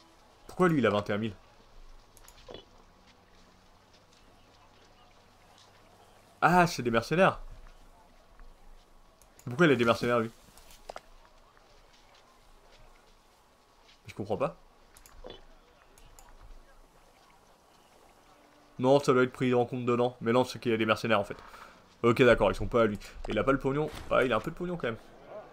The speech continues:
Hmm. Ouais, il a un peu de sous. Euh, il va falloir qu'on réfléchisse comment on va agir contre lui. Bref, soutien d'un clan. Un messager est arrivé au clan des Galbi pour proposer de la part de sa chef Cuni-,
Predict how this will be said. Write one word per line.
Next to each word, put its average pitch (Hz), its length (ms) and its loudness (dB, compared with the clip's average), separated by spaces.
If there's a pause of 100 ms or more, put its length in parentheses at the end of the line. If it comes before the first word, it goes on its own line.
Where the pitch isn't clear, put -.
(2000)
Hmm. 117 280 -8 (1080)
Ouais, 110 160 4
il 117 60 6
a 123 40 6
un - 20 6
peu 139 140 0
de 123 40 -4
sous. - 140 -8 (560)
Euh, 120 100 4
il 123 40 8
va 143 80 10
falloir 220 180 8
qu'on 233 100 0
réfléchisse 202 360 4
comment 196 300 8
on - 20 10
va 170 120 10
agir 131 260 6
contre - 240 -10
lui. - 80 -14 (160)
Bref, 143 400 8
soutien 247 420 6
d'un 147 140 6
clan. 131 320 2 (260)
Un 123 80 4
messager 175 340 8
est 208 120 6
arrivé 165 180 8
au 139 140 8
clan 151 140 0
des 101 100 0
Galbi 147 460 6
pour 139 120 -2
proposer 127 460 2
de 120 160 2
la 107 100 6
part 127 160 4
de 117 80 -2
sa 95 160 -4
chef - 400 0 (120)
Cuni-, 139 300 0